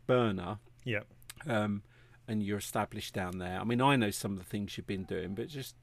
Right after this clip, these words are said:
Speaker 1: tell us a little bit about the new things you've been teaching yourself and
Speaker 2: Well,
Speaker 1: what you've picked up while
Speaker 2: Um,
Speaker 1: you've been there.
Speaker 2: Well, I, it, well, 'cause I, we, obviously we all thought the restrictions were gonna be a, like, a, a short-term thing, but it's obviously gone a lot longer. So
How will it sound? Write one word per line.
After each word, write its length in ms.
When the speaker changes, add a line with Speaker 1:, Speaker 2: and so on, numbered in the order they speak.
Speaker 1:
tell 200
us 160
a 20
little 160
bit 160
about 340
the 80
new 180
things 320
you've 100
been 120
teaching 380
yourself 500
and 140
Speaker 2:
Well, 260
Speaker 1:
what 80
you've 200
picked 220
up 200
while 140
Speaker 2:
Um, 60
Speaker 1:
you've 120
been 220
there. 220
Speaker 2:
Well, 140
I, 160
it, 320
well, 360
'cause 140
I, 80
we, 180
obviously 300
we 180
all 100
thought 220
the 60
restrictions 520
were 100
gonna 200
be 120
a, 60
like, 220
a, 180
a 60
short-term 640
thing, 240
but 80
it's 80
obviously 260
gone 160
a 40
lot 140
longer. 440
So 380